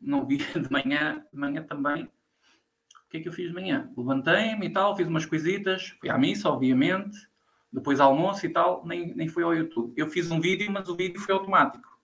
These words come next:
Entendem? Entrou, entrou automaticamente, que eu já tinha programado, por isso eu nem fui ver.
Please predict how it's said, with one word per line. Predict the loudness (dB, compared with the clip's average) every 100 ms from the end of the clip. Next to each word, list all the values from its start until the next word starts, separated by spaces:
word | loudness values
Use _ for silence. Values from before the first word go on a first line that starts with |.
| _ _ _ -10
Entendem? | 0 2 2 0 -2
Entrou, | -2 0 0 0 -4 -8
entrou | -8 -2 0
automaticamente, | 2 2 2 0 -2
que | -2
eu | -2
já | 0
tinha | -2
programado, | -4 0 2 2 0 -2
por | -4
isso | -2 -4
eu |
nem | -6 -6
fui | -2 -2
ver. | -2 -6